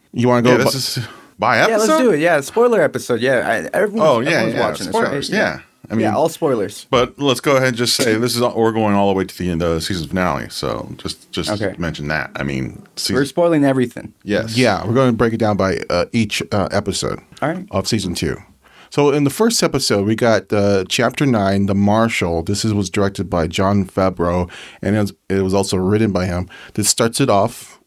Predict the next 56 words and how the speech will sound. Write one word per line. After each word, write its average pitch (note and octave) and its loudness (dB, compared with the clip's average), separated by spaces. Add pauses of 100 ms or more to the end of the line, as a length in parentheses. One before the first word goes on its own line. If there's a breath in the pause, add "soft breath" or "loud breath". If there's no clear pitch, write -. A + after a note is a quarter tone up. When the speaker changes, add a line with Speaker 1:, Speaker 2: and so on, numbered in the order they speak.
Speaker 1:
and G2 -2
this G2+ -2
is G2 0
also, G2 0
we, G2+ 0
we, G2 0
we G2+ 2
see A#2 -2
the G#2 -6
first A2+ -2
time G2+ 0
we F#2+ -2
see, G2 -2
um, E2+ 0 (580 loud breath)
uh, D#2+ -4 (120)
Timothy G#2 0
O-, G2 -2
Olyphant G#2+ 0 (240)
as F#2 -2
the F2+ -2
marshal. A2 4
Speaker 3:
That D3+ 4
was B2+ 0
the - -12
first A3+ 0
episode? A#3 0 (140)
Speaker 1:
That A2+ 2
was D#3 0
the C#3+ -4
first C#3 0
episode. G2 0 (380 loud breath)
Speaker 3:
I F3+ -2
thought A#3 2
that B3+ 4
was, G#3 -2
like, F#3+ 0
episode D#3+ -2
two F#3+ -6
for D#3+ -4
some A2+ -6
reason. A2+ -2 (140)
<laughs> - -20
Speaker 2:
Yeah. F2 -2 (420)
Speaker 1:
No, A2 2
that G2+ 4
was A#2 4
the A2 -10
first A2 0
episode, F#2 -4
and, F2 -2
and G2 0
his G#2 -2
character G#2+ 0
is F#2+ -4
called F#2+ -2
Cobb A2+ 2